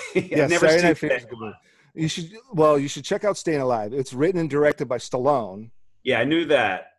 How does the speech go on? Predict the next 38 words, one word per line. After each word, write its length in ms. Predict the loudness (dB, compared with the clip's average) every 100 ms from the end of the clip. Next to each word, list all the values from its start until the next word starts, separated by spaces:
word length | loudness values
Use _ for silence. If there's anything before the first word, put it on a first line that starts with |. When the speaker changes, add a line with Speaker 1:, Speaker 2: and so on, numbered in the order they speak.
| -10
Speaker 2:
And, 1120 | -6 -4 -4 -6 -6 -6 -8 -8 -8 -10 -12 -14
and 360 | -10 -8 -8 -10 -10
it's 280 | -10 -12 -14
just, 320 | -12 -10 -8
you 60 |
know, 120 | -4 -4
it's 80 |
a 60 | -6
sequel 260 | -8 -6 -4
to 20 |
Saturday 240 | -4 -4 -4
Night 100 | -6
Fever. 480 | -6 -4 -6 -8 -14 -18 -20 _ -12
Uh, 300 | -8 -8 -10 -14 _
Tony 200 | -6 -4
Manero's 600 | -2 -2 2 2 2 -2
in, 160 | -6 -6
uh, 360 | -6 -8 -10 -14 _ -14
you 80 | -10
know, 100 | -8
Manhattan 540 | -10 -6 -4 -2 -4
now. 180 | -6 -6
He's 180 | -8 -8
a 40 |
Broadway 440 | -2 0 0 -2 -2
dancer. 420 | -4 -6 -8 -12
He's 140 | -12
struggling 400 | -6 -4 -4 -8
to 40 | -6
be 140 | -6
an 80 | -6
actor 380 | -8 -10 -8 -10
and 100 | -10
a, 80 | -12
and 100 | -14
a 40 | -10
dancer. 720 | -8 -6 -8 -6 -6 -6 -8
And 180 | -10